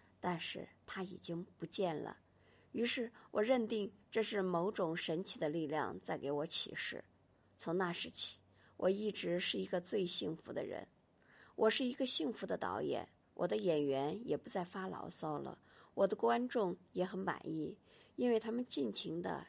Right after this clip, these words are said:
欣赏我的演出。那些三十年前许多人抢着要看，而且感动得流出眼泪的剧本，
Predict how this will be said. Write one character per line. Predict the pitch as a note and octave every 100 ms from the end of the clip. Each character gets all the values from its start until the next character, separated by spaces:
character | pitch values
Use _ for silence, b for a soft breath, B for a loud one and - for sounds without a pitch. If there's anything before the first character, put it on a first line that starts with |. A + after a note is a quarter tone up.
| -
欣 | - F#3+ G3
赏 | - - -
我 | - C3+
的 | D#3
演 | - - -
出。 | - E3+ - _ _ _ B B B B
那 | - D4
些 | E4
三 | D#4+ E4 D#4+
十 | D#4
年 | A3+ F#3+ G#3+
前 | G#3 F#3+
许 | A#3+ -
多 | A3 A#3
人 | F3 G#3
抢 | - - C#3
着 | E3+
要 | F3 B2
看， | - E3 - _ B B
而 | - F3+
且 | F#3+ E3+ D#3+
感 | D#3+ E3 D#3
动 | G3+ F#3
得 | D#3
流 | D#3 F3+
出 | -
眼 | G3 C#3 A2
泪 | E3+
的 | C3+
剧 | - D3
本， | - A2